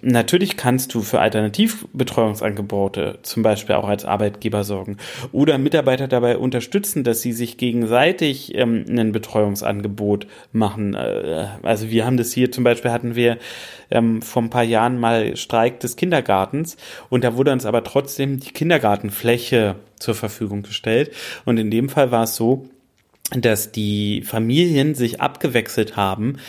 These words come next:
mit der Betreuung der Kinder. Also es waren, glaub ich, zwanzig Familien und es waren immer, äh, fünf, sechs Eltern, glaub ich, gleichzeitig anwesend. Und, äh, die Familien haben sich abgewechselt damit.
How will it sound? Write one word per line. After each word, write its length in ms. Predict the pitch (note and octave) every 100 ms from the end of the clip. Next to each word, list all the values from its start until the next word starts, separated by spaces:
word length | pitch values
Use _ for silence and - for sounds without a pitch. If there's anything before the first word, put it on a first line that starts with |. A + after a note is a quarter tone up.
| - - -
mit 240 | A#2+ A#2 B2
der 60 |
Betreuung 480 | A2+ A2+ - A2+ G#2
der 100 | G#2+
Kinder. 280 | G2+ G#2+ G2+
Also 200 | G2+ G#2
es 640 | G2+ D#2 F#2 - - -
waren, 200 | G#2 G#2
glaub 160 | G#2+ G#2
ich, 100 | G#2
zwanzig 480 | - A2 A#2+ C3 -
Familien 760 | A#2 A2+ C3 D3+ D#3+ E3 D#3
und 160 | - A2+
es 160 | A2+ -
waren 220 | A2 A#2+
immer, 460 | B2 B2+ B2 B2 B2 - - -
äh, 100 | G#2
fünf, 440 | G2 - B2+ A#2+
sechs 260 | - A2 -
Eltern, 300 | A2+ A2 A2
glaub 180 | G#2 G2+
ich, 120 | G2+
gleichzeitig 640 | A2 A2 A2 A2 G2+ G2+
anwesend. 520 | G2+ G2 G2+ F#2+ - - - C3 -
Und, 340 | G#2+ G2+ -
äh, 120 | -
die 100 | A#2
Familien 440 | G#2+ A#2+ B2 C#3+ C3+
haben 200 | C3+ C3+
sich 240 | C#3 C#3
abgewechselt 600 | C#3 - C3+ A#2 - G2+
damit. 280 | G2+ G2+